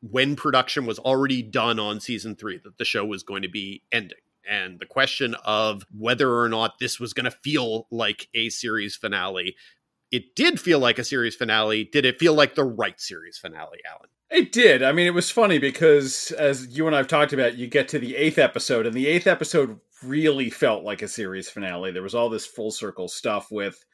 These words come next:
Speaker 2: the rival gang getting invited to join the Reservation Dogs,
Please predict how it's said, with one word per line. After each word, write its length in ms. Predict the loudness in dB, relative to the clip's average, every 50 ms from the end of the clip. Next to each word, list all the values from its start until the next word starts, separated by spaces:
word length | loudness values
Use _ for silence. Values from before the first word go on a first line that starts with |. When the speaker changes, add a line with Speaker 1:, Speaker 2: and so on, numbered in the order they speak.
| _ _ _ _ -2
Speaker 2:
the 140 | 0 2 2
rival 400 | 2 2 2 2 2 0 -2 -2
gang 420 | 0 2 4 4 4 2 0 0
getting 380 | 0 0 0 0 0 -2 -4 -4
invited 400 | -4 -2 -2 -2 -2 -4 -8 -10
to 80 | -10
join 240 | -8 -6 -6 -6 -6
the 80 | -6 -6
Reservation 580 | -6 -6 -6 -2 -2 0 0 0 -2 -4 -4
Dogs, 640 | -2 0 0 2 2 2 2 0 -2 -6 -10 -14 -14